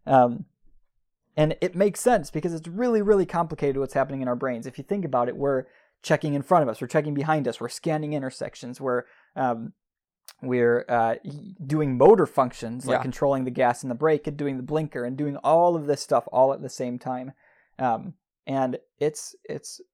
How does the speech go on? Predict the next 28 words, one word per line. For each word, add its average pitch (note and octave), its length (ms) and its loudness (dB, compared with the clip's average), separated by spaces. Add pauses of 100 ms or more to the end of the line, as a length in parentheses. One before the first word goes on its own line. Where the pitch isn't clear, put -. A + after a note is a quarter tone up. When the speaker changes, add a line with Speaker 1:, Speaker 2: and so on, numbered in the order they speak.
(480)
Speaker 1:
yeah, C#3+ 200 -4 (100)
it's - 120 -8
a D3 40 0
lot. C3+ 320 2
It's - 140 -18
really B2 160 -2
complex. - 600 -8 (300)
Uh, A#2+ 240 0 (180)
but C#3+ 200 4 (120)
the, D#3+ 140 -8 (160)
the C#3+ 100 -12
problem D#3+ 640 2
with A#2+ 180 -4
that, A#2+ 340 0 (540)
with C#3 160 -2
us, C3 400 2
is, C3+ 400 -6 (180)
<laughs> - 160 -16
you C3 80 -8
know, B2+ 120 0
there C3+ 140 4
is C#3 140 4
a C3 40 -6
human C3 300 -8
factor. - 500 -4
Like, A2+ 140 -4
Speaker 2:
Right. B2 180 2 (300)
Speaker 1:
like, A#2 240 -4